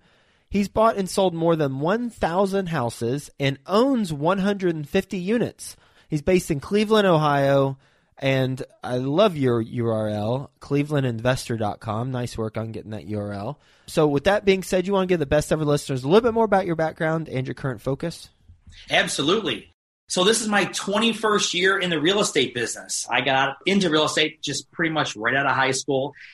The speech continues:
Speaker 2: and I've been through all those trials and tribulations and bumps in the road, from owning a real estate brokerage to doing fix and flips and lease options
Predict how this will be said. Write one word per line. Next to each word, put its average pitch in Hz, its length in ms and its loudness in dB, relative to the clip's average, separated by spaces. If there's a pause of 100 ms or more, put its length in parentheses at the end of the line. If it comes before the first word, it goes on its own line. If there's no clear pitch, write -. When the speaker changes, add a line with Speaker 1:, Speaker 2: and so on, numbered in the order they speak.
(160)
Speaker 2:
and 139 120 2
I've 160 140 0
been 175 160 -2
through 165 240 -2
all 180 400 4
those 139 360 -2
trials 160 480 0
and 139 140 -10
tribulations 151 680 -2
and 123 160 -8
bumps 135 300 -4
in 135 100 -6
the 117 80 -6
road, 131 400 0
from 113 300 -4 (340)
owning 147 280 -2
a 117 80 -2
real 202 380 -2
estate 170 440 -4
brokerage 156 920 -2
to 113 400 -4
doing 123 240 -6
fix - 380 -4
and 190 200 -4
flips 180 600 -2
and 101 320 -8
lease 240 360 -4
options 175 1040 -2